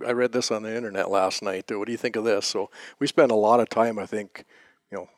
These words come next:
kinda just B S ing back and forth between us and throwing different ideas around. And again, he's got livestock too, and I've got livestock. And, and so just throwing different ideas from the cropping side over to the livestock side, and how do we make this crop work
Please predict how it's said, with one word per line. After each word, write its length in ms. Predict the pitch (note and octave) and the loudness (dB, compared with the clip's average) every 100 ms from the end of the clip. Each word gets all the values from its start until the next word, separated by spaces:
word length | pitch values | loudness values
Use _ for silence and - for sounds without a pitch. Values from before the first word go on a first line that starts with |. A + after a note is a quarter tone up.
| - | -14
kinda 240 | A#2+ G#2+ | -10 -10
just 320 | F#2+ G2 - - _ _ | -10 -10 -10 -12 _ _
B 160 | A#2 G#2+ | -4 0
S 200 | G#2+ - | 2 0
ing 100 | G#2 | 0
back 220 | G#2 - | 0 0
and 80 | F#2+ | -4
forth 220 | A2 G2+ | -4 -4
between 340 | - - B2 G#2+ | -8 -8 -6 -4
us 180 | - | -4
and 140 | G#2 F#2+ | -6 -6
throwing 260 | A#2+ G#2 | -6 -4
different 280 | G#2 G#2+ F#2+ | -6 -6 -6
ideas 400 | F2+ F#2 G#2+ A#2+ | -6 -4 -4 -2
around. 360 | F#2+ F#2 G2 F#2+ | -4 -4 -4 -4
And 140 | F#2+ - - - _ - | -8 -14 -20 -20 _ -16
again, 260 | F#2+ G2 | -10 -8
he's 160 | G#2 G#2 | -6 -2
got 160 | G2+ | 0
livestock 560 | G2+ G2 G#2 - G2 - | 2 2 2 0 0 -2
too, 180 | A2 G#2+ | -8 -4
and 80 | G2+ | -2
I've 140 | G#2 | 0
got 120 | G2 | 0
livestock. 640 | F#2+ G2+ F#2 A2 G#2 - | 2 2 0 0 -2 -2
And, 160 | G2+ G2 - | -8 -10 -8
and 320 | G#2 G2 G2 | -6 -6 -8
so 160 | - | -8
just 260 | G2+ C3 - | -6 -6 0
throwing 220 | C3+ B2 | 2 2
different 280 | A#2 A#2 G#2 | 0 -4 -4
ideas 460 | G2+ A2+ A#2+ A#2 - | -2 0 2 2 -2
from 180 | G#2 | -8
the 80 | F#2+ | -10
cropping 440 | - B2 B2 A2+ G#2+ | 0 2 2 0 -2
side 300 | A2 G2+ G#2 | 0 0 -2
over 200 | G#2+ G#2 | -6 -10
to 140 | - | -6
the 100 | G#2 | 0
livestock 580 | G#2 A#2+ - G#2 F#2+ - | 4 4 2 0 -2 -2
side, 300 | G2 G2 G2 | -2 0 0
and 100 | G2+ | -2
how 140 | B2 | -2
do 80 | A#2+ | -2
we 100 | G#2+ | -6
make 220 | G#2 G2+ | -8 -8
this 160 | B2+ A2+ | -6 -6
crop 320 | A2 F#2 - | -4 -4 -4
work 160 | G#2 | -8